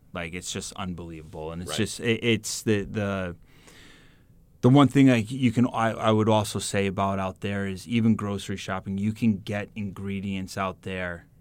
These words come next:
Speaker 1: that, like, if my wife had to make, makes those meatballs, like, she goes and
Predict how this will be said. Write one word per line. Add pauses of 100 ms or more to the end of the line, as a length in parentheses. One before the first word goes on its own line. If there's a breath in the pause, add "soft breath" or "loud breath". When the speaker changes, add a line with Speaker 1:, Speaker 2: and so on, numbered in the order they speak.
(160)
Speaker 1:
that,
like,
if
my
wife
had
to
make, (140)
makes
those
meatballs,
like,
she
goes
and